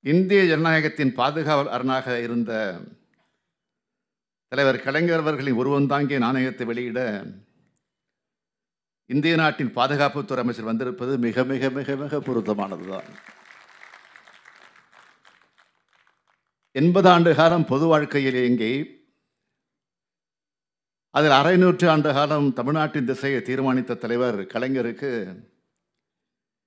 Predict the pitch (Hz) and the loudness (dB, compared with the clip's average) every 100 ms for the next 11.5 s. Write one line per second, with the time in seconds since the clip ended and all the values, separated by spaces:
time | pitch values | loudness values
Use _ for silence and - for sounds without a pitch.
0 | _ 127 139 147 156 151 143 147 151 160 | _ -4 -2 2 2 2 0 -2 -4 -6
1 | 117 127 139 131 123 123 120 117 110 104 | -4 -2 -2 0 -2 -2 -6 -8 -8 -8
2 | 113 117 113 107 101 98 - 117 113 113 | -8 -6 -6 -6 -8 -10 -6 -2 -2 -4
3 | 110 - 104 98 92 85 - _ _ _ | -6 -8 -6 -6 -8 -12 -18 _ _ _
4 | _ _ _ _ _ _ _ _ _ _ | _ _ _ _ _ _ _ _ _ _
5 | _ _ _ _ _ _ _ _ _ _ | _ _ _ _ _ _ _ _ _ _
6 | 50 _ _ _ _ _ _ _ _ _ | _ _ _ _ _ _ _ _ _ _
7 | _ _ _ _ _ - 151 151 147 143 | _ _ _ _ _ -8 -2 0 -2 -2
8 | 160 185 190 170 151 127 - _ _ _ | 0 2 4 2 0 -6 -12 _ _ _
9 | _ _ _ _ _ _ _ _ _ _ | _ _ _ _ _ _ _ _ _ _
10 | _ _ _ 117 143 170 165 165 151 131 | _ _ _ -4 0 2 2 2 2 2
11 | 131 135 131 139 | 0 0 -2 -4